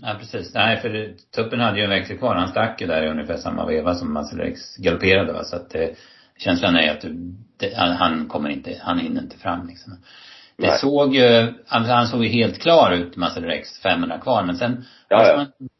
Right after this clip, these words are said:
Speaker 1: fick, fick ner huvudet och, och så började han hacka i travet och så fick Stefan upp han på bettet igen och han såg fin ut i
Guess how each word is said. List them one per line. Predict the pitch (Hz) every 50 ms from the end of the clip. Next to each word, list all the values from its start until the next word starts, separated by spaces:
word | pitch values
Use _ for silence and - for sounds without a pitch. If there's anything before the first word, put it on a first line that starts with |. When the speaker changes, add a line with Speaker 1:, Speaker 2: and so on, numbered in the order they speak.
| _ -
Speaker 1:
fick, | 160 143 -
fick | - 156 -
ner | - 147 147
huvudet | 139 131 175 185 180 147 131 139 180 196 185 - - -
och, | 123 120 123 127 131 135
och | 131 -
så | - 135 120
började | 135 139 135 139
han | 139 139
hacka | 131 139 131 131 - - 127 120
i | 117
travet | 117 127 120 120 127 123 113 110
och | 113 107
så | 110 127
fick | 113 147 139 113
Stefan | 107 - 139 127 135 131
upp | 127 127 123 - -
han | 135 127
på | 117 117
bettet | 110 113 131 127 - - 131 113
igen | 117 110 107 110
och | 107
han | 107 107
såg | 107 110 90 -
fin | 120 110 113 123 120
ut | 104 98 - -
i | 104 101 98 90 -